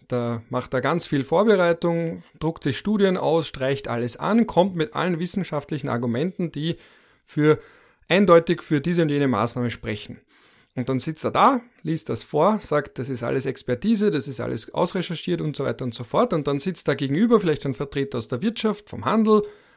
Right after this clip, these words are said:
oder eben ein Landeshauptmann und sagt, okay, ja, na, das geht nicht. Und bewegt sich auch nicht und tut so, als könnte man ein Virus wegverhandeln. Also wie kann man sich so eine Verhandlungssituation vorstellen,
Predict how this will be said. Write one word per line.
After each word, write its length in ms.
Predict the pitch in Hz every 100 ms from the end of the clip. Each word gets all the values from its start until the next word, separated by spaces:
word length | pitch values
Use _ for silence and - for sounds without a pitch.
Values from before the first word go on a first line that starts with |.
| _
oder 260 | 135 135
eben 240 | 123 123 113
ein 160 | 104
Landeshauptmann 720 | 107 170 208 - 156 165 170 156 - - - -
und 140 | 143
sagt, 280 | - 156 - - _ _ _
okay, 360 | 143 - 233 240 -
ja, 260 | 147 196 226 - -
na, 140 | - 170
das 160 | 185
geht 220 | - 156 -
nicht. 240 | - - - _ _ _ _ _ _ _ _
Und 380 | - 147 143 - 135 - _ _ - -
bewegt 380 | 160 208 208
sich 200 | - 156
auch 220 | - 135 -
nicht 440 | 147 131 - -
und 200 | 135 131
tut 200 | 202 208
so, 200 | - 180
als 220 | 196 196
könnte 300 | - 180 175
man 140 | 180 180
ein 160 | 165
Virus 380 | 160 190 190 -
wegverhandeln. 640 | 165 170 - 117 107 104
Also 240 | 110 131 143
wie 140 | 185
kann 220 | 220 190
man 80 | 208
sich 160 | 208 190
so 80 | 190
eine 140 | 170
Verhandlungssituation 1200 | - 127 185 202 - - - 196 185 175 160 160
vorstellen, 800 | - 151 233 233 - 123 175